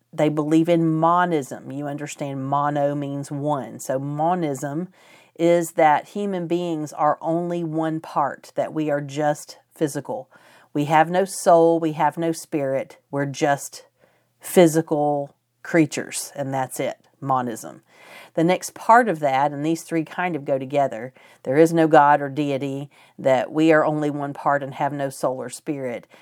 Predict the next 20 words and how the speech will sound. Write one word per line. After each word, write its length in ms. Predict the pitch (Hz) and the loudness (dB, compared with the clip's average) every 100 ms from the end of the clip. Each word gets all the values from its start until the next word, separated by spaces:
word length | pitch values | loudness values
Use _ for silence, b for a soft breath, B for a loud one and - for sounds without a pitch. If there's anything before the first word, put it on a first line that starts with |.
| b | b
And 120 | 143 151 | -6 -4
the 60 | |
next 300 | 165 175 - | -2 -4 -8
part 280 | - 196 202 | -2 2 2
of 120 | 175 | 2
that 240 | 156 147 143 | 0 0 -2
is 180 | 135 | -8
materialism, 1040 | 156 139 - - 220 196 156 139 135 113 - | -10 -12 -14 -8 -4 0 0 -2 -8 -12 -12
and 160 | 151 | -6
that's 260 | 175 - - | -6 -8 -8
not 400 | 185 190 208 - | -4 -2 -2 -2
the 100 | 185 | -2
way 220 | 170 175 | 0 0
you 240 | 170 170 | 0 -6
would 140 | 165 156 | -4 -4
normally 460 | 156 151 151 143 | -4 -6 -6 -8
use 260 | 135 143 139 | -10 -12 -10
it 160 | 135 76 | -12 -12
in, 320 | 139 135 131 | -12 -10 -10
uh, 260 | 123 117 | -10 -12